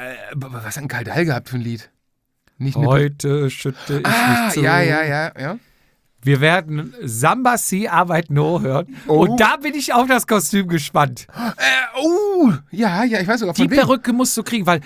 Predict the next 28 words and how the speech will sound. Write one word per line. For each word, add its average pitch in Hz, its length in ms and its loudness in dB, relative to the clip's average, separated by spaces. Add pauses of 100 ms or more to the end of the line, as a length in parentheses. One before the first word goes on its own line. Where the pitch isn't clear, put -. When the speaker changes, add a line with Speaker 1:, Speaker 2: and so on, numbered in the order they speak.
(160)
Speaker 2:
er - 160 -4
hat 220 160 -2
ja 208 100 2
mittlerweile, 214 680 2
also 170 160 -4
der 180 120 2
hat 202 100 -2
ja 180 160 2
die 165 260 -10
schwarzen 170 680 -2
Kringel. 214 340 2
Speaker 1:
Ganz 311 160 -4 (580)
kurz - 400 -2
aber, 117 200 -8
ne? 190 200 -4
Und 180 60 -6
dann 165 140 -2
aber, 180 220 0
aber 190 140 2
Speaker 2:
Nee, 277 120 4
Speaker 1:
voll. 254 160 2
Speaker 2:
schon, 254 360 0 (420)
schon 254 400 -2
da, 185 320 2 (300)
aber 214 240 4
mittlerweile 240 420 0
kompletten 226 540 -4
Kranz. - 520 -2